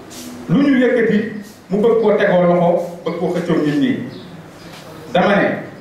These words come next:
nañu rappelé wu bu baax ci suñu ginnaaw. Deux mille quatorze yàggul. Élection référendum bërki démb la. Koo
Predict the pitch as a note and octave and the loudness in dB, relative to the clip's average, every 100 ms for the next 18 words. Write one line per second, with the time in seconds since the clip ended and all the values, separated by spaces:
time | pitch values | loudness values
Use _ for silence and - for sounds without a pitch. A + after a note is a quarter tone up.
0 | - - - G#3+ A#3 F#3+ G3+ F#3 E3+ D#3+ | -20 -14 -2 2 4 4 4 2 4 4
1 | C#3+ D#3 - E3+ E3+ D3+ D3+ D#3 C#3 C3+ | 4 2 0 -2 -2 -2 0 2 2 0
2 | - - - - - - - - A3 A#3+ | -2 -8 -16 -20 -20 -20 -8 0 2 4
3 | A#3 A3 A#3 A#3 A3+ D3+ D#3+ D#3 D3 D3 | 2 2 2 2 2 2 2 2 4 2
4 | - - - - - - - - A3+ B3 | 0 -6 -12 -16 -20 -20 -20 -4 0 2
5 | A#3 A#3+ A3+ A3 A3+ G#3+ A3 - E3+ F3 | 2 2 2 2 2 2 4 4 4 2
6 | E3 E3+ D#3+ D#3 C#3 - - - - - | 4 2 4 2 2 0 -4 -10 -18 -20
7 | - - A#3+ | -20 -2 2